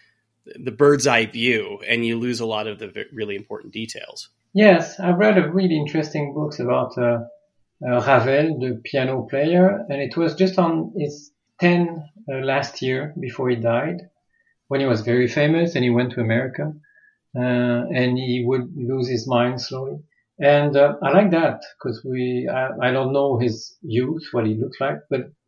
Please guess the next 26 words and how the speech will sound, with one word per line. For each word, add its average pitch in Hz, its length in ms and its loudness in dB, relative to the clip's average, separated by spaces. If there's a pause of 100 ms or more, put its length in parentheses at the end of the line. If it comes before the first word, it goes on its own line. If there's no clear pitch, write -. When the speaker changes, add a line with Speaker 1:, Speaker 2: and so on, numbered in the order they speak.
Speaker 2:
the 123 120 -2
book 151 260 0
is 117 180 -8
just - 280 -8
focusing 165 440 -6
on 131 140 -2
that. - 240 -8 (640)
And 131 300 -2
it's 131 120 -10
very 214 140 2
interesting. 131 480 -4 (100)
I 131 60 -4
like 147 200 -2
that. 123 180 -10
Speaker 1:
I 147 120 0
read 156 180 -2
the 139 120 -2
last 139 420 -4
part 131 220 -2
of 107 100 -10
a 110 60 -8
three-volume 110 1080 -8
book 107 200 -6
on 104 180 -8
Churchill 101 720 -10 (120)
because, 110 680 -6